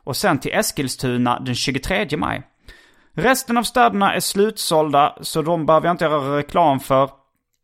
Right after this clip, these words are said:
Men passa på att köpa de biljetter som finns kvar innan de också tar slut.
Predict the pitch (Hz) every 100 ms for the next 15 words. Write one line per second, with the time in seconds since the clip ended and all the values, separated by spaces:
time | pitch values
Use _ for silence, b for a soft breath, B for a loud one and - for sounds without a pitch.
0 | _ _ - 175 190 - 190 196 226 160
1 | 220 226 202 196 185 196 180 147 143 -
2 | 147 175 165 - 302 127 - _ 175 175
3 | 151 139 151 - - - 135 165 - -
4 | - -